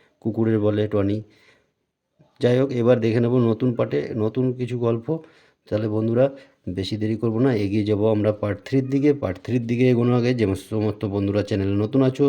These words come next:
তাদের বলবো চ্যানেলটিকে অতি অবশ্যই সাবস্ক্রাইব করো সর্বপ্রথম যে কোনো নাটক দেখার জন্য,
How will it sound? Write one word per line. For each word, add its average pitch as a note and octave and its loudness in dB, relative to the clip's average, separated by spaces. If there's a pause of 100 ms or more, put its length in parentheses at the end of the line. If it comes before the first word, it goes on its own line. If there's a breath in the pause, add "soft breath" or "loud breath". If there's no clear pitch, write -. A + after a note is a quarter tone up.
(120)
তাদের G2 2
বলবো G2 0
চ্যানেলটিকে G2 -4
অতি F#2+ -2
অবশ্যই G#2+ -4
সাবস্ক্রাইব A#2 -2
করো B2+ 2
সর্বপ্রথম G2 -2 (680 loud breath)
যে G2 0
কোনো G#2 2
নাটক G#2+ 0
দেখার B2 -2
জন্য, C3 2